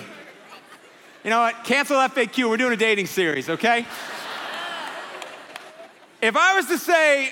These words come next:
"What, what's your name?" Natalie. And? Kyle. All right. It's Kyle's. Give it up for Natalie and Kyle. If I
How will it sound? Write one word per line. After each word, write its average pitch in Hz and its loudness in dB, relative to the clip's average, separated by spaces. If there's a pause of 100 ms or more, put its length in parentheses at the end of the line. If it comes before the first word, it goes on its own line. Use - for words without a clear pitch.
"What, 302 2
what's 302 -2
your 320 2
name?" 165 0 (1500)
Natalie. 208 2 (380)
And? 254 -2 (520)
Kyle. 233 -20 (420)
All 254 4
right. 196 4 (3000)
It's 208 0
Kyle's. 262 2 (2500)
Give 147 -6
it 160 -2
up 160 0
for 147 -8
Natalie 139 0
and 117 -8
Kyle. 104 -4 (1300)
If 196 0
I 294 4